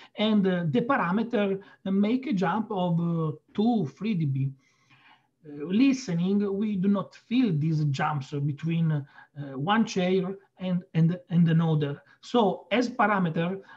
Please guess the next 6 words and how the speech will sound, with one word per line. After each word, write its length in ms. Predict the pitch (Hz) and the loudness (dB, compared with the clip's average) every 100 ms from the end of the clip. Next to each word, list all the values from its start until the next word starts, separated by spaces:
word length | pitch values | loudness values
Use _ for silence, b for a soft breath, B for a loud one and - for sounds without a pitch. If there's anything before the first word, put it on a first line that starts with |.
| B - | B -2
are 180 | 185 | 0
not 380 | 170 196 262 262 | 2 4 4 2
perfectly 760 | - 135 180 - - 165 147 143 _ | -6 -6 -8 -8 -4 -2 -2 -4 _
correlate 600 | - 190 170 175 226 185 147 | 0 2 2 0 2 0 0
with 200 | 143 139 | 0 0
listening. 580 | 143 143 135 139 143 | 0 -2 -2 -4 -6